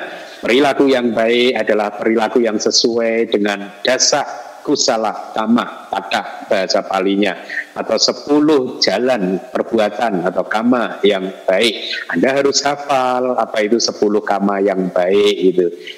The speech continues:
Seperti yang dikatakan oleh Buddha berikut ini gitu, "Wahai para kepala keluarga,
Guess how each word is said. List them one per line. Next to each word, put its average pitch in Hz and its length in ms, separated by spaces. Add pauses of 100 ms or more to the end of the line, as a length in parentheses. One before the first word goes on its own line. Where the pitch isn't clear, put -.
(140)
Seperti - 400
yang 101 80
dikatakan 104 560
oleh 104 160
Buddha 101 560
berikut 98 480
ini 120 480
gitu, 101 240
"Wahai 120 640
para 107 320
kepala 107 400
keluarga, 123 720